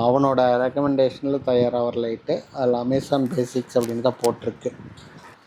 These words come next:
இந்த லைட்டோட பேட்டரி நம்ம இன்னும் செக் பண்ணலங்க. கிட்டத்தட்ட வாங்கினா பிடிச்சி இந்த லைட் எரிஞ்சுக்கிட்டே தான் இருக்கு. இப்போ வரைக்குமே இது எந்த ஒரு டிம்மோ இதோ ஆகலை, அப்படியே தான் எரிஞ்சிட்ருக்கு. பிரைட்னஸ் குறையவே இல்லை. பார்க்கலாம், இந்த பேக்கேஜ்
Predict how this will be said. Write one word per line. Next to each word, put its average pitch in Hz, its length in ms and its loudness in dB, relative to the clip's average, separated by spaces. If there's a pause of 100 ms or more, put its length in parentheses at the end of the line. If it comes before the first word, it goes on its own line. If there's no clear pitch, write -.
(160)
இந்த 151 220 2
லைட்டோட 175 340 0 (100)
பேட்டரி 156 360 0
நம்ம 139 220 0
இன்னும் 147 260 0
செக் 143 240 -4
பண்ணலங்க. 135 340 0 (580)
கிட்டத்தட்ட 175 360 2 (100)
வாங்கினா 185 440 0
பிடிச்சி 180 260 0
இந்த 151 160 2
லைட் 156 240 0
எரிஞ்சுக்கிட்டே 151 480 2
தான் 127 180 0
இருக்கு. 120 300 0 (560)
இப்போ 170 300 -2
வரைக்குமே 185 420 0
இது 156 100 2 (120)
எந்த 160 140 2 (100)
ஒரு 147 200 0
டிம்மோ 160 320 2 (400)
இதோ 151 180 2 (200)
ஆகலை, 135 260 0 (160)
அப்படியே 156 440 0
தான் 160 120 2
எரிஞ்சிட்ருக்கு. 131 640 -2 (440)
பிரைட்னஸ் 156 580 -2
குறையவே 131 400 0
இல்லை. 123 180 0 (760)
பார்க்கலாம், 156 400 -2 (160)
இந்த 143 140 2 (120)
பேக்கேஜ் 180 480 0